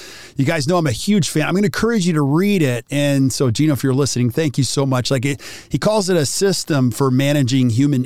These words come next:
energy, keeping people focused. And so, uh, the other end of the spectrum,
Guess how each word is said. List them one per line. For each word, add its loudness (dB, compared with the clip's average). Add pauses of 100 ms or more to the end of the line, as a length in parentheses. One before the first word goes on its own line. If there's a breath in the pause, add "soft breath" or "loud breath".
energy, 0
keeping 0
people -2
focused. -6
And 0
so, 0 (320 loud breath)
uh, -2
the -2
other 0
end 2
of 0
the -2
spectrum, -2